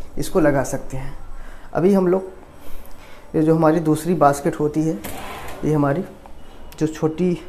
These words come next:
plate और cup वगैरह के लिए होती है, cup and saucer basket, इसका दोस्तों इसका size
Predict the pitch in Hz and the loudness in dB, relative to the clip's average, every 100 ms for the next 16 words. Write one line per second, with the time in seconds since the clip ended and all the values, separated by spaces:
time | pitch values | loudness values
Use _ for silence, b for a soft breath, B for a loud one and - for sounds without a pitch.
0 | - - 143 160 139 143 139 143 - - | -16 -2 2 4 4 2 0 -4 -14 -16
1 | B B B - 160 156 147 147 147 147 | B B B -2 -2 0 0 2 0 0
2 | 143 139 139 156 180 - 120 117 147 139 | 0 0 2 2 0 -2 -4 0 -2 -2
3 | 110 127 160 147 143 - 180 - - - | -4 -2 0 2 2 0 -2 -6 -14 -14
4 | B B B B B B B B - 180 | B B B B B B B B -8 0
5 | 196 180 - - 196 - - - - - | 2 2 0 -2 -2 -4 -16 -18 -18 -18
6 | - - - - - - - - - - | -18 -20 -20 -20 -20 -18 -18 -18 -18 -12
7 | 185 - 175 160 151 175 - | -4 0 2 4 4 4 0